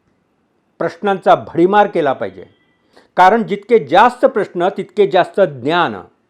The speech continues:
एक गोष्ट लक्षात ठेवा, जितके जास्त प्रश्न तुम्ही विचाराल, तर कोणीतरी कधीतरी त्याचं उत्तर देणारा श्रीकृष्ण तुम्हाला कधीतरी मिळणारच, नाही का? प्रश्नच विचारले नाही,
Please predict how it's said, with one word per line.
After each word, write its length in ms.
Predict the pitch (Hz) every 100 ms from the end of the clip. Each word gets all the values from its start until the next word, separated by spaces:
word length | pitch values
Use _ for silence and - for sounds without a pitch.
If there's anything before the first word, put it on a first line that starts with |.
| _ _ _ _ _ _
एक 160 | 143 147
गोष्ट 240 | 147 147
लक्षात 300 | 175 151 175
ठेवा, 320 | 170 139 98 90 _ _ _ _ _ 110
जितके 500 | 170 - - 214 143
जास्त 360 | 151 185 -
प्रश्न 320 | 202 175 - 165
तुम्ही 240 | 160 151
विचाराल, 640 | 131 123 156 131 110 135 147 _ _ _ -
तर 60 | 175 - _
कोणीतरी 640 | 175 175 214 214 151 147 190 -
कधीतरी 540 | 143 135 185 160 147
त्याचं 360 | 190 - 139 190
उत्तर 360 | 156 - 170 175
देणारा 580 | 131 135 156 147 101 98 _ _ _ -
श्रीकृष्ण 800 | 156 135 - 185 220 220 165 113 107 _ _
तुम्हाला 400 | 143 135 143 160
कधीतरी 640 | 170 - 127 151 160 156 175
मिळणारच, 800 | 151 135 151 170 185 170 - _ _ _ _
नाही 140 | 135 139
का? 180 | 143 135 _ _ _ _ _ _ _ _ _ _ _ _ -
प्रश्नच 480 | 196 180 - 285 220
विचारले 440 | 214 202 151 139
नाही, 200 | 117 90